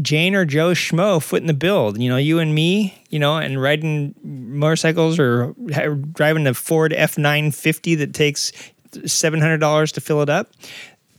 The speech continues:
Amazon, U P S, D H L, FedEx, all the airlines, any trucking companies, construction, all these, all those guys had to pay for fuel too, and they have to pay for the higher stuff, right?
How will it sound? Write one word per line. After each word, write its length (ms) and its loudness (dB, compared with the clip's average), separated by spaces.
Amazon, 560 0
U 120 2
P 200 0
S, 200 0
D 240 -2
H 200 0
L, 200 0
FedEx, 720 -2
all 220 2
the 220 -2
airlines, 680 0
any 300 0
trucking 560 -2
companies, 540 -2
construction, 680 -2
all 200 2
these, 300 0
all 160 2
those 200 2
guys 240 2
had 120 -4
to 80 -16
pay 180 -4
for 140 -8
fuel 220 -4
too, 340 2
and 80 -2
they 60 2
have 100 2
to 80 -12
pay 160 2
for 100 -4
the 80 0
higher 300 2
stuff, 340 -4
right? 320 0